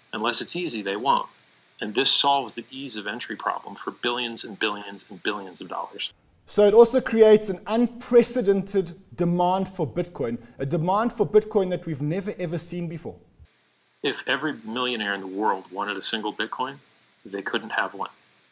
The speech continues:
Speaker 1: because there will only be twenty-one million ever. Only about sixteen million have been mined. Of those sixteen million, uh, sixteen million, Satoshi's got a million. I think he's deceased. I don't think his coins will ever be moved.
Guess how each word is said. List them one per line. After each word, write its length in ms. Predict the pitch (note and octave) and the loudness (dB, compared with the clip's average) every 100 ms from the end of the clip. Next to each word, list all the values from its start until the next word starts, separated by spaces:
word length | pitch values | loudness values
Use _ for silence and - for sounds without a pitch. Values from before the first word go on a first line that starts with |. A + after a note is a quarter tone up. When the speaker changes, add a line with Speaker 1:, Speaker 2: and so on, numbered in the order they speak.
| _ _ _ | _ _ _
Speaker 1:
because 520 | - - G#2+ A2 - - _ A2+ | -8 -2 -2 0 -4 -6 _ -6
there 140 | A2 | -4
will 160 | A2 A2+ | -2 -4
only 300 | C3+ E3+ C3+ | -4 -4 -6
be 160 | B2 | -8
twenty-one 560 | A2+ - A#2+ A#2 A2 A2 | -8 -6 -4 -2 -4 -4
million 300 | G2+ G2 F#2+ - | -6 -8 -8 -6
ever. 340 | G#2+ F#2+ - _ _ _ _ _ - | -6 -8 -12 _ _ _ _ _ -10
Only 320 | C#3 C#3 C3 | -8 -6 -6
about 320 | A2+ A2 A2 | -2 -2 0
sixteen 560 | - E3 - - C3 A2+ | 0 0 -2 -6 -6 -4
million 260 | A2 A2 G2 | -4 -4 -6
have 140 | F#2+ | -10
been 160 | G2 F#2+ | -10 0
mined. 300 | G#2 A2 - - _ _ _ _ _ | 2 2 -2 -16 _ _ _ _ _
Of 220 | C3 C#3+ | -2 -2
those 200 | D#3 D3 | -2 2
sixteen 420 | - D3 - B2 A#2 | 2 0 -6 -8 -6
million, 380 | C3+ A#2 F#2+ - _ _ - | -4 -6 -8 -18 _ _ -10
uh, 100 | G2 | 0
sixteen 540 | - B2+ - - A#2+ | 2 2 -2 -4 -4
million, 340 | A2 B2+ F#2+ F#2+ _ - | -2 -2 -4 -12 _ 2
Satoshi's 640 | - G#2+ C#3 D#3 B2 - | 2 2 -2 0 -2 -2
got 160 | G2 | -4
a 40 | F#2 | -6
million. 360 | F2+ F2+ G#2+ - _ _ - | -12 -14 -14 -16 _ _ -8
I 140 | A2+ | -6
think 240 | A#2 A#2+ - | -4 -8 -8
he's 220 | A2+ G2 | -4 0
deceased. 600 | - - D#3 A2 - - _ _ _ _ _ _ | 4 4 4 0 -2 -4 _ _ _ _ _ _
I 120 | G#2+ | -6
don't 180 | G#2+ A2 | -4 -4
think 180 | B2+ B2 | -6 -6
his 140 | B2 - | -6 -4
coins 320 | A2+ G2+ G#2+ | -4 -4 -6
will 140 | G2 | -6
ever 160 | G2 F#2+ | -6 -8
be 140 | G2 | -8
moved. 380 | F2+ F2 A2+ | -12 -10 -10